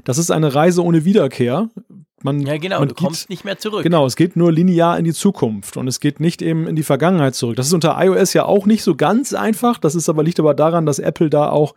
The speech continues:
Speaker 1: entsprechende Hürden einbaut. Also ab einer gewissen Zeit, dann, äh, signieren sie nicht mehr oder es ist ja so, es gibt so einen Authentifizierungsserver, über den sich I O S absichert, ist das noch eine gültige Version.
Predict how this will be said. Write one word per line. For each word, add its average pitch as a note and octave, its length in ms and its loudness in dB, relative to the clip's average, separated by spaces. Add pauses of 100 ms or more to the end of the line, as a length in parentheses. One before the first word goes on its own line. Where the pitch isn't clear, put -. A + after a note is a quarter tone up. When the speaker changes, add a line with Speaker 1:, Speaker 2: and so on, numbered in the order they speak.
(360)
Speaker 1:
entsprechende C3+ 460 -2
Hürden F3+ 280 4
einbaut. C3 540 0
Also C3+ 220 -2
ab C#3 120 -4
einer C#3+ 260 -2
gewissen C3+ 400 -2
Zeit, D3+ 440 -2 (520)
dann, C#3+ 400 0
äh, C#3+ 220 -2 (160)
signieren D3 600 2
sie D#3 200 0
nicht E3 260 0
mehr D#3 500 0
oder C#3 200 -2 (800)
es D3 180 -6
ist - 80 -10
ja D3 40 2
so, C#3+ 120 -2
es C3 80 -6
gibt - 100 -20
so D#3+ 60 -4
einen F3 80 -6
Authentifizierungsserver, F3+ 1400 0
über D3 160 2
den D3+ 180 0
sich C3+ 140 -6
I D3 160 0
O D#3+ 80 4
S D3 160 0
absichert, F3 560 0
ist E3 140 -2
das D3+ 120 0
noch D3 120 0
eine C#3 100 0
gültige C#3 420 2
Version. B2+ 540 0